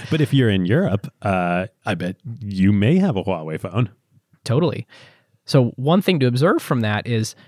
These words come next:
Speaker 2: you know, w-, w-, let's walk through a little bit more of a timeline. So in December, of course, we had this happen with the C F O of Huawei being, being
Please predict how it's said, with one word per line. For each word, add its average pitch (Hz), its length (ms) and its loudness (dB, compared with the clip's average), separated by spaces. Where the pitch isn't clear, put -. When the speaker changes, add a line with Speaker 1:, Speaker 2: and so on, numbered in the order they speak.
Speaker 2:
you 127 100 -4
know, 113 240 -2
w-, - 160 -14
w-, 143 180 -8
let's 175 640 -4
walk 151 260 2
through 139 160 2
a 127 80 0
little 131 140 2
bit 117 120 -2
more 127 160 0
of 110 60 0
a 90 80 -8
timeline. 127 480 -2
So 127 160 2
in 117 140 0
December, 127 680 0
of 113 120 -4
course, 113 220 0
we 110 120 -2
had 113 180 -2
this 101 240 -6
happen 113 380 -4
with 101 160 -6
the 104 100 -4
C - 180 -4
F 104 140 -4
O 120 100 0
of 101 120 -6
Huawei 98 280 -4
being, 98 380 -8
being 95 360 -8